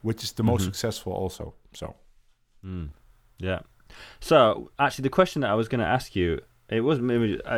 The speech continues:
Speaker 2: I, we, you've basically had some, uh, you've recently had a lot of sort of, um, traffic, right?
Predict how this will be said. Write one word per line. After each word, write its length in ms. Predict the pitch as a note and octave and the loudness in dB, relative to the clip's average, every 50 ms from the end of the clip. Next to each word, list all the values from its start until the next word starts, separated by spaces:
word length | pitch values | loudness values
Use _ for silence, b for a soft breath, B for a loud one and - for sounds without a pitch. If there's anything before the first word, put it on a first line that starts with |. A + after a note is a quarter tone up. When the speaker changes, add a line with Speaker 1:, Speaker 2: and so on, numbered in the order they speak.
| - - | -4 -6
Speaker 2:
I, 80 | - - | -10 -8
we, 320 | - B2 A#2 A2 - G2+ - - | -2 0 0 2 0 -2 -6 -8
you've 260 | A#2+ A#2+ A#2 A2+ - | -4 -2 -2 2 4
basically 420 | C#3 C3+ C3 - - A#2+ A2+ A2+ | 4 4 4 2 0 0 0 0
had 300 | A2 - - A2+ G#2 G2+ | 0 -2 0 0 0 0
some, 280 | - - G#2+ G2+ G2 G2 | 0 -2 -2 0 0 2
uh, 180 | F#2 F2+ F2 F2 - _ _ b b b b b b b b b b b _ | 2 2 0 0 -4 _ _ b b b b b b b b b b b _
you've 240 | - A2+ A2+ G#2+ A#2+ | -4 -4 -2 0 4
recently 760 | C3+ D#3 E3 D#3+ - - C#3+ B2+ G#2+ G#2+ G#2+ G#2 G2+ - - _ _ _ _ _ - - - - - - | 4 4 4 4 2 0 0 0 2 2 2 2 2 -2 -6 _ _ _ _ _ -20 -20 -20 -20 -8 -2
had 160 | A#2 G#2 G2 | -2 0 0
a 60 | G2+ | 2
lot 280 | G2+ G2+ G2+ F2+ D#2+ F2 | 2 2 4 4 2 0
of 200 | F2+ F2+ - - - - _ _ _ _ | -2 -4 -10 -18 -20 -20 _ _ _ _
sort 280 | - - - G#2 D#2 C#2+ | -10 -6 -4 -4 -4 -4
of, 80 | - - _ _ _ _ _ _ _ _ _ | -8 -12 _ _ _ _ _ _ _ _ _
um, 360 | - F2+ F2 D#2+ D#2+ E2 F#2 - - _ | -4 -4 -2 -2 -4 -6 -8 -10 -12 _
traffic, 460 | - - D#3 C#3 - F#2+ D#2+ - - - | 2 2 2 2 0 -6 -8 -8 -10 -4
right? 240 | F#2 G2 A#2 C#3 - | -2 0 0 0 -2